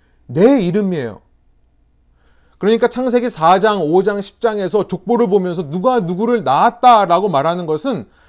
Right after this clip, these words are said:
사실 그 사람의 이름을 말하는 것마-, 것과 마찬가지입니다. 그 족보들을 거슬러 올라가면 최초의 아버지가 누구였습니까? 아담이죠.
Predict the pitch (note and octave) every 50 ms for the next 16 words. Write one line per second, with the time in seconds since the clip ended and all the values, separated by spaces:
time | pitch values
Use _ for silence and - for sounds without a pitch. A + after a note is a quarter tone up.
0 | _ _ - - - A#3+ - C4+ C4 - - G3+ A3+ G3+ A#3+ A#3+ A#3+ A#3 A#3 B3
1 | A#3+ E3+ C3+ D3+ G3+ A#3 C#4 C#4 C#4 D4 C4+ G#3 E3+ D#3+ E3+ F3 F#3 G3+ G3 C#3+
2 | B2 B2+ C#3+ C#3+ - - C#3+ C#3 - F3 F3+ D3+ A2 A2+ - D#3 D#3+ D#3 D3 C3+
3 | D3 B2 G2+ F#2+ F#2 F2 F2+ - _ _ _ _ _ _ _ _ _ _ _ _
4 | _ _ _ _ _ _ _ _ _ _ _ _ _ - G3 B3+ B3+ - - F#3
5 | E3+ - G3 A#3+ G#3+ A#3 A3+ A#3+ A3+ - - D#3+ F3 F#3+ A3+ A3 A#3 C4 A#3+ -
6 | F#3 G#3+ A3+ G#3 F3+ F3 D3 E3 A3+ B3+ G#3 C#3+ A#2 G2+ - _ _ _ - -
7 | C#4 D#4 D4+ D4+ - - D#4 D#4+ D#4 B3+ - D#3 E3+ E3 G#3 G3+ E3 D#3+ F3 G3
8 | F3+ C#3+ C3 C#3 C#3 D3+ E3+ D#3+ D3+ - - C#3+ C3 A#2+ - - E3 B3 _ _
9 | _ _ _ _ _ _ _ _ _ _ _ _ _ _ _ _ _ _ _ _
10 | _ _ _ _ _ _ _ _ _ _ _ _ _ _ _ _ _ _ _ _
11 | _ - - F#2+ B2+ B2 F3 F#3+ G3 E3+ C3 G2 G2 G2 F2